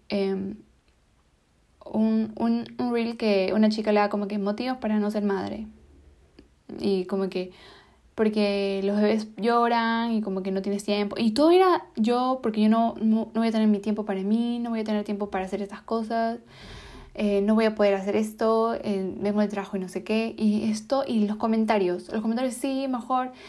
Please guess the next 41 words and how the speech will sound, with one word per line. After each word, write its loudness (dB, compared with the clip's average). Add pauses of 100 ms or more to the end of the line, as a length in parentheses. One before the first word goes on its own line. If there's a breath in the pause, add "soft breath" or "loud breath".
(360 loud breath)
Yo, 4
este, 0
no 4
pensaba, 0
yo -4
pensaba 0
ser -2
madre, 0
pero -2
ahora 0
que -2
veo 2
es -2
como 0
que -2
mejor, -2
¿no? 0
Y 0
ni 0
pienso 0
tener -2
hijos, -2 (960 loud breath)
eh, 2
estoy -2
bien 6
sola. 2 (100)
Eh, -4
y -4
algunos 4
decían, -2
sí, -2
pues -6
soy -2
egoísta 0
y -2
así -6
quiero -6
estar, -14
¿no? -12 (800)
O 0
sea, 0